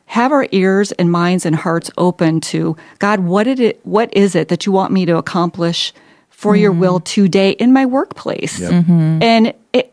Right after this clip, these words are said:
Speaker 1: it doesn't have to be a grand, huge thing like it is maybe for some people that we see on missions or in pastoral work or things
Speaker 2: Mm-hmm.
Speaker 1: like that. We underestimate the impacts we can have on some very small things,
Speaker 2: Yeah.
Speaker 1: I think. Um,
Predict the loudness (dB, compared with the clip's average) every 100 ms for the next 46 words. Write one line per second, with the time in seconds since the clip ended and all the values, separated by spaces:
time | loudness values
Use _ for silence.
0 | -4 -2 0 0 2 0 0 -2 0 0
1 | -2 0 2 4 4 2 0 -4 _ -4
2 | 0 2 0 -4 -2 0 0 0 0 -2
3 | -2 -2 -4 -6 -16 -6 -2 -2 -2 -2
4 | -2 -2 -2 -4 -4 -4 -2 -4 -4 0
5 | 2 2 2 0 0 0 2 4 4 4
6 | 2 0 0 -2 -4 -10 -14 -8 -8 -4
7 | 0 2 4 2 4 2 2 0 2 2
8 | 2 -2 0 0 0 -2 -4 -8 -20 -20
9 | -20 _ _ _ _ -4 0 2 2 0
10 | 0 -2 -2 -2 -2 -6 0 2 2 -4
11 | -6 -8 -8 -6 -4 -4 -4 -4 -6 -4
12 | -6 -4 -4 -6 -6 -8 -8 -10 -10 -8
13 | -8 -8 -4 -2 0 0 -2 -2 -4 -6
14 | -10 -18 -20 -14 -4 0 0 0 -4